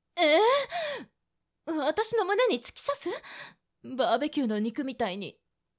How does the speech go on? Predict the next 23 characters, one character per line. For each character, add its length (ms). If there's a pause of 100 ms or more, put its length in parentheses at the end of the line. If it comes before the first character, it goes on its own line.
(240)
乳 240
房 300 (140)
に、 100 (680)
か-、 120 (840)
貫 300
通 320
さ 400
せ 220
る 140 (500)
で 160
す 240
っ 40
て？ 100 (1300)
い 180
や、 340 (500)
ダ 160
メ。 180 (520)
そ 440
ん 120
な。 80
う 40 (3250)
う 40
ん。 460